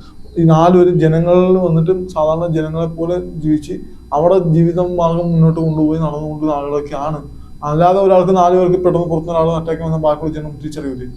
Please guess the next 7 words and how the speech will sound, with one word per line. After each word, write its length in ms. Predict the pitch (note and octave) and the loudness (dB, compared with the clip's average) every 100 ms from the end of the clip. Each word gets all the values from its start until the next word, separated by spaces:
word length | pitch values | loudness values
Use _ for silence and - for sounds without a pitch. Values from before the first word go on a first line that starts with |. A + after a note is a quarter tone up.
| - - - D3 | -18 -20 -14 -6
അപ്പൊ 180 | C#3+ | 2
അത് 80 | D#3+ D#3+ | 2 4
തിരിച്ചറിയാൻ 380 | D#3+ F3 F3+ E3+ | 2 4 4 4
കൊണ്ട് 180 | F3+ | 2
നാലുപേരോട് 440 | E3 D#3+ F3 F3 F3 | 2 2 4 4 4
വന്ന് 240 | E3 E3 | 4 2
താമസിച്ച്, 440 | D#3 D3+ D#3 - | 2 0 -4 -6